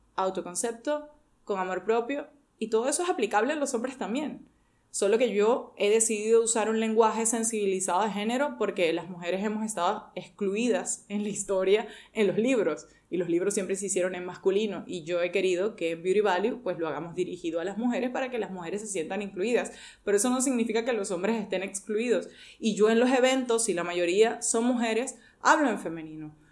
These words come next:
porque el hombre tiene que sentirse incluido, así como yo me he sentido incluida cuando han mencionado, eh, en un mismo lugar a varios hombres habiendo otras mujeres.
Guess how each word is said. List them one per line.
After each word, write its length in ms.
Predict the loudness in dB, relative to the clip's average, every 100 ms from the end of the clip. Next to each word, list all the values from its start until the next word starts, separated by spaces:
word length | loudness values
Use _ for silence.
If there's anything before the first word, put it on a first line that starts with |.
| _
porque 200 | 0 2
el 60 | 2
hombre 200 | 2 0
tiene 220 | 0 -2
que 140 | -2
sentirse 420 | -2 -4 -4 -2
incluido, 420 | -2 0 -2 0 -2
así 220 | -4 -4
como 240 | -4 -6
yo 160 | -4 -2
me 120 | -2
he 40 | -2
sentido 360 | -4 -6 -6
incluida 500 | -6 -8 -6 -4 -4
cuando 320 | -4 -4 -4
han 80 | -4
mencionado, 800 | -6 -6 -4 -4 -2 -2 -4 -6 -12 -20 _
eh, 240 | -4 -2 -2 -4 -12 -20 _ _ _
en 160 | -10 -8
un 80 | -8
mismo 300 | -6 -2 2
lugar 500 | 4 4 2 -2 -10 _ _ _ _
a 120 | -8 -4
varios 420 | -2 2 2 2
hombres 540 | 0 2 0 0 -4 _
habiendo 640 | -2 -2 -2 -4 -6 -8 -10
otras 320 | -10 -10 -10
mujeres. 460 | -16 -18 -18 -18 -12